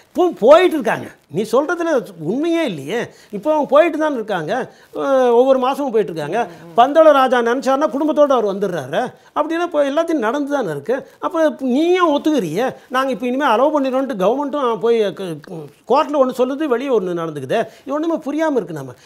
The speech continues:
இன்னும் நான் என்ன கேட்குறேன்னா, எ-, என்னுடைய, எ-, நான் வந்து அங்க பண்ணக்கூடாது, இவ வரக்கூடாதுன்னு நீ சொல்லிக்கிறீங்களே, நான் கேட்குறேன், அவ-, அந்த பெண்ணுக்கும் உனக்கும் சம்மந்தமே இல்லையா?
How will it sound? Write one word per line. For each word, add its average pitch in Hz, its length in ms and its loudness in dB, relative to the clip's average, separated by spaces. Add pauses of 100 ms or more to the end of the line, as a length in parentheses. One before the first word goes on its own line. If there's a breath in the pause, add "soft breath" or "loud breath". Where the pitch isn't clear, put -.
(100)
இன்னும் 190 460 -8
நான் 180 380 -2
என்ன 285 140 -4
கேட்குறேன்னா, 190 420 -4 (260 soft breath)
எ-, 190 160 0
என்னுடைய, 202 600 -4 (300 soft breath)
எ-, 156 280 -10
நான் 196 320 2
வந்து 233 320 2
அங்க 170 220 -2
பண்ணக்கூடாது, 277 760 0
இவ 180 300 0
வரக்கூடாதுன்னு 294 420 2
நீ 294 140 -4
சொல்லிக்கிறீங்களே, 196 640 -4 (180 soft breath)
நான் 208 140 -4
கேட்குறேன், 240 400 0
அவ-, 208 120 2
அந்த 196 280 -4
பெண்ணுக்கும் 294 460 2
உனக்கும் 247 340 -4
சம்மந்தமே 302 320 2
இல்லையா? 180 440 -4